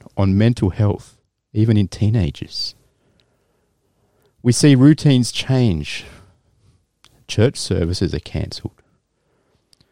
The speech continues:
Traditions that are held on to dearly brought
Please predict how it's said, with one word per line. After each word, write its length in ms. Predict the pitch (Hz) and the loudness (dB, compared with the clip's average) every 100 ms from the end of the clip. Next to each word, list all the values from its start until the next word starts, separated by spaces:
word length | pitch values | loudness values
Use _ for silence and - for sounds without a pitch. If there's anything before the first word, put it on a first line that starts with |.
| _ _ | _ _
Traditions 760 | - 147 143 208 - 180 147 - | 0 2 4 0 2 2 2 -2
that 260 | 147 135 _ _ _ _ _ _ _ _ | 0 0 _ _ _ _ _ _ _ _
are 120 | 117 | -4
held 320 | 110 170 170 | 0 4 6
on 180 | 127 139 | 4 2
to 220 | 139 156 95 | 2 2 2
dearly 640 | 90 95 113 95 76 78 _ _ _ _ _ _ _ _ _ _ _ _ _ _ | 2 2 4 2 -2 -8 _ _ _ _ _ _ _ _ _ _ _ _ _ _
brought 340 | 98 98 101 | -4 2 2